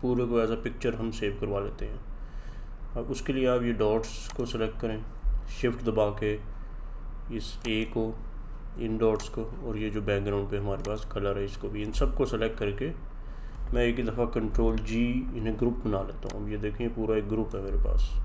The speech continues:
इसको मैं control ई के साथ export कर लेता हूँ। मैंने desktop पे एक folder बना के रखा हुआ है एक्सडी to एचटीएमएल का,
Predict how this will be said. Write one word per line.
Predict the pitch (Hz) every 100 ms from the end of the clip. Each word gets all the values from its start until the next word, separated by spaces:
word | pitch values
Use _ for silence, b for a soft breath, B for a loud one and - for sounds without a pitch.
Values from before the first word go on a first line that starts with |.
| - B B B B -
इसको | 127 -
मैं | 127 123
control | 123 113 123 120 117 117
ई | 143 143
के | 135
साथ | 117 110 107
export | 117 - - 101 101
कर | 98
लेता | 95 95 101
हूँ। | 101 - - - - - - - B B B B B - -
मैंने | 123 131
desktop | 120 117 123 117
पे | 120
एक |
folder | 113 110 107
बना | 107 107
के | 107
रखा | 104 104
हुआ | 107
है | 104
एक्सडी | 101 107
to | 104 104
एचटीएमएल | 98 107 104 107
का, | 127